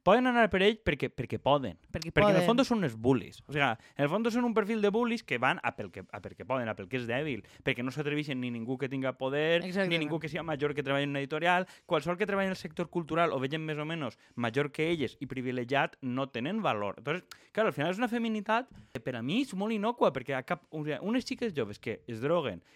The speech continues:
Speaker 1: que van follant per ahí i que entenen molt bé lo que és la jerarquia,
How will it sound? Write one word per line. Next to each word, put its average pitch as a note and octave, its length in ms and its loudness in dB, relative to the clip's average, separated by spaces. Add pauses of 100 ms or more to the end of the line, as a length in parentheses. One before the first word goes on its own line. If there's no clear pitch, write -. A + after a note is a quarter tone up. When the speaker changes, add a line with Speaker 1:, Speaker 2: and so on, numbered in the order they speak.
(120)
Speaker 1:
que C#3+ 80 0
van F3 160 -4
follant F#3+ 320 -2
per F3+ 160 -2
ahí C3 140 0 (100)
i - 80 -12
que - 140 -6 (180)
entenen F#3 480 0
molt G#3+ 240 4
bé C3+ 80 2
lo A#2 80 2
que C3+ 80 -6
és D3 80 -4
la F3+ 80 0
jerarquia, C#3+ 540 -4